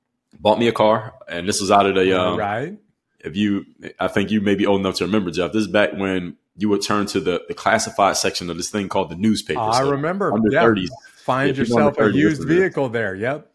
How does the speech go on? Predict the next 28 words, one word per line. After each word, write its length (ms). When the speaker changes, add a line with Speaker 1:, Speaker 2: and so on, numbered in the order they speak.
Speaker 1:
Right. 200
So 100
people 240
under 140
thirty 280
listen 260
to 120
this. 180
This 140
thing 160
called 180
the 60
newspaper 500
we 120
would 220
get 160
every 200
day. 420
It 60
was, 360
it 160
was 120
printed 340
out. 240
It 80
was 120
before 280
phones. 520